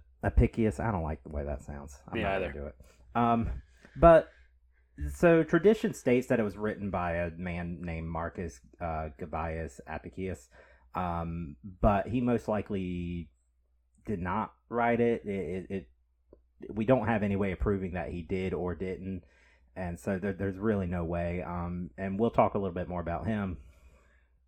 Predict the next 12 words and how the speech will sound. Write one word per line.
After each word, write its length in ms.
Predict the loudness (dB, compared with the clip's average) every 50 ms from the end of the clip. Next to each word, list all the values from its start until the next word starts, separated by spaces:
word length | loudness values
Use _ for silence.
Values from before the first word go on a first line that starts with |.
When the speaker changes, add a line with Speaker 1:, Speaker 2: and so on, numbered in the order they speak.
| _ _ _ -2
Speaker 2:
Oh. 240 | 2 4 4 4 2 -2 -10 -20 -20 -20 -20 _ -10 -10 -10 -10 _ -2
Speaker 1:
But, 320 | 4 6 8 8 8 6 6
um, 340 | 8 8 8 6 2 0 -4 -6 _ _ _ _ _ _ _ _ -16
so 480 | -4 4 6 8 8 8 6 4 0 -4 _ _ _ _ _ _ _ _ _ _ _ 2
it's 180 | 2 2 2 2 -10 -20 -20 -20 -20 -18 -8 2 6
basically 420 | 6 8 8 6 4 4 4 4
just 180 | 6 4 0 0 0 0
a 80 | 0
giant 440 | 0 2 4 4 6 6 4 2 0
cookbook. 600 | 0 0 0 0 0 0 0 0 0 -2 -6 -14 -16 -16 -18 _ -20 -20 -20 -12 -2
It's, 340 | 2 2 2 2 0 -8 -10
it's, 680 | -4 0 2 0 0 0 -8 -20 -20 -20 -20 -20 -20